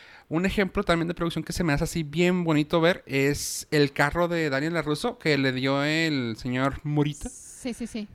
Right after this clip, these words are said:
Speaker 1: Eh, él es el mismo carro que utilizó, o sea, ut-, guardaron ese prop y lo utilizaron para esta gra-, para esta grabación. Y dices tú, "Ah, qué fregón", o sea,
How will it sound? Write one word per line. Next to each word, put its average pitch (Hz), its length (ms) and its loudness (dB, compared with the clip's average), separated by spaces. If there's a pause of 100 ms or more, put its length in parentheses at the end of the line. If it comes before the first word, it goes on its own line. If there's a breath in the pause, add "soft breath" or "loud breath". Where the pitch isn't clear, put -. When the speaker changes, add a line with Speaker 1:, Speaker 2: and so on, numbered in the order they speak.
(400)
Speaker 1:
Eh, 151 200 2 (120)
él 151 80 6
es - 120 0
el 202 60 0
mismo 202 220 0
carro 196 260 -2
que 190 140 -4
utilizó, 165 500 -4
o 190 60 -8
sea, 127 460 0
ut-, - 480 -4
guardaron 131 520 8
ese 233 160 -2
prop - 360 0 (640 soft breath)
y 156 140 2
lo 143 140 6
utilizaron 127 520 2
para 127 360 6
esta 160 600 0 (100)
gra-, 131 280 -8
para 120 180 2
esta 139 180 -4
grabación. 147 560 -4 (120)
Y 127 100 -8
dices 135 200 -6
tú, - 120 -14
"Ah, - 280 -12
qué 175 120 -6
fregón", 175 320 -2
o 170 60 0
sea, 147 280 0